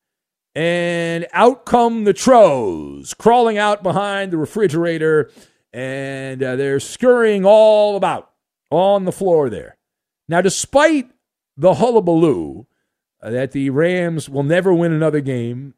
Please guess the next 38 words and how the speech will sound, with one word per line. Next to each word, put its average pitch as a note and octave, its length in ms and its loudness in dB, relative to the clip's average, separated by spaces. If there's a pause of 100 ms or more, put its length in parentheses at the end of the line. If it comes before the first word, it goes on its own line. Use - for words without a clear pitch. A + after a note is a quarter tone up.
that B2+ 360 -10
it's C3 260 -8
now D3+ 300 -2
over. D3 540 -2
They C3 180 -4
are B2+ 220 -4
seven E3 360 -6
and D#3+ 120 -8
four, C#3+ 360 -4
and B2 180 -10
they C3 120 -8
are C3 140 -4
doomed. D3+ 760 -2 (600)
They A#2 160 -8
have B2 200 -8
met E3+ 420 -4
their D#3+ 240 0
match. D3+ 680 -8 (320)
It's C3 220 -8
all F3 280 2
over. D3+ 320 2
It's - 160 -10
their C#3 200 -4
football E3+ 500 -4
apocalypse. C3+ 760 -6 (500)
All C3+ 80 -6
right, D#3 80 -2
despite C4 340 4
all G#3+ 160 4
that, C3 340 -6 (200)
the D#3 140 4
movie's A#3+ 480 0
not G#3+ 200 -4
over. A#3 260 -4
In C3+ 60 -6
fact, F3+ 200 -6
the G3 80 0
Rams, G#3+ 640 -6